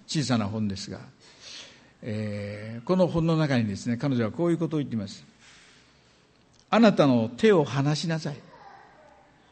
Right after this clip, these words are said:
そうしないと神様は働くことはできない。」手っていうのは、私が何かをしていこうとするところの力強い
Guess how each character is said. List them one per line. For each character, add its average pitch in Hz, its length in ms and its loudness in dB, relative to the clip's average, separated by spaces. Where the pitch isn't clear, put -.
そ - 220 6
う 247 60 8
し 247 100 0
な 214 120 8
い 170 60 4
と 131 120 2
神 175 220 0
様 123 240 0
は 160 260 -2
働 143 360 0
く 127 40 -6
こ 131 60 -4
と - 100 -6
は 107 40 -6
で 117 120 -4
き 139 120 -2
な 131 100 -4
い。」 117 100 -10
手 262 80 6
っ 262 60 6
て 262 100 6
い - 20 10
う 196 40 8
の 180 40 10
は、 160 60 10
私 196 280 6
が 185 60 6
何 208 300 8
か 254 100 6
を 233 80 8
し - 80 2
て 254 180 6
い 233 60 6
こ 226 120 2
う 202 40 2
と 208 100 -2
す 196 100 0
る 214 80 4
と 214 100 4
こ 208 60 6
ろ 208 40 6
の 202 320 2
力 170 340 4
強 165 220 4
い 170 240 4